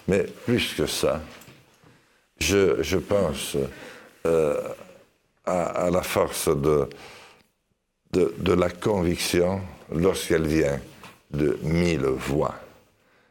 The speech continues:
Euh, et je crois qu'on rentre, on est rentré dans une période, alors on me dit depuis le temps que tu le dis,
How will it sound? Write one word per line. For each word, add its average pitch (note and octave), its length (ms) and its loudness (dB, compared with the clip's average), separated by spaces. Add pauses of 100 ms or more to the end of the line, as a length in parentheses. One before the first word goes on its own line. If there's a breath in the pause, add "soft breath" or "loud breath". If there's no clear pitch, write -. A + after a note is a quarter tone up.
(200 soft breath)
Euh, E2 380 4 (100)
et F2+ 500 4
je D#2+ 160 0
crois A2 240 0
qu'on C#2+ 560 0
rentre, G2 340 -2
on D2+ 220 2
est G2 80 4
rentré E2 520 0
dans D2+ 180 0
une C#2+ 240 0
période, D2+ 380 4
alors C#2 200 2
on C2+ 60 0
me C#2+ 120 0
dit C#2+ 140 0
depuis C#2 240 -2
le C2 140 2
temps D#2+ 180 -2 (100)
que - 60 -2
tu C2+ 220 -2
le C2 100 -2
dis, F2+ 300 -2